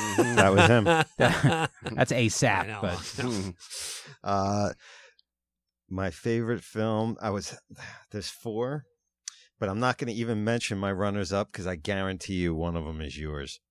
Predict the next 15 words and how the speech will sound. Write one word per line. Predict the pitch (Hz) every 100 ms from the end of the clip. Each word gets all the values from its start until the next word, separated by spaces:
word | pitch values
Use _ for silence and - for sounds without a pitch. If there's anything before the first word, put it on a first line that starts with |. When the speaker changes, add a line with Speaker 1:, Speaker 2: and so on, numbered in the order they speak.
| _ -
Speaker 2:
Okay. | 104 85 - _
Speaker 1:
So | - 78
I | 80
won't | 85 87
even | 80 80
mention | 78 76 69
it. | 64
But, | 92 80
uh, | 82 80
Christine, | - 107 - 107 92 76 - _ _ _ 76 -
um, | 80 80 80 76 78 _ _
independent | 101 95 92 101 92
movie | 87 87 90 85
about, | 78 82 80 95
uh, | 80 78 76 67